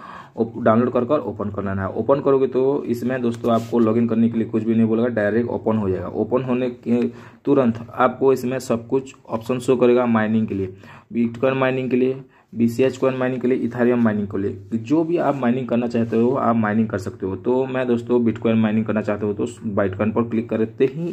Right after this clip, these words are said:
इसका mining open हो जाएगा। ये देख सकते हो mining होना start हो रहा, हो रहा है। और जो mining का है मेरा zero point zero zero zero zero one four something Bitcoin है अभी, अभी देख सकते हो वन फ़ाइव हो गया है Sorry। ओके,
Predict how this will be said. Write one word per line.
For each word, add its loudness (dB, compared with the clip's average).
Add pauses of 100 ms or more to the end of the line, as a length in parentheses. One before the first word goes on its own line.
इसका 0
mining 2 (200)
open 0
हो -4
जाएगा। -8
ये 4
देख 2
सकते -4
हो 0
mining 4
होना 2
start 0
हो 2
रहा, 0 (460)
हो 2
रहा 0
है। -2 (340)
और 2
जो 4
mining 4
का 2
है 0 (160)
मेरा 4
zero 2
point 0
zero 6
zero 4
zero 4
zero 2 (340)
one 2
four 0
something 0
Bitcoin 2
है 2
अभी, 0
अभी 2
देख -2
सकते -4
हो 4
वन 2
फ़ाइव -2
हो 0
गया -6
है -12
Sorry। -2 (160)
ओके, 0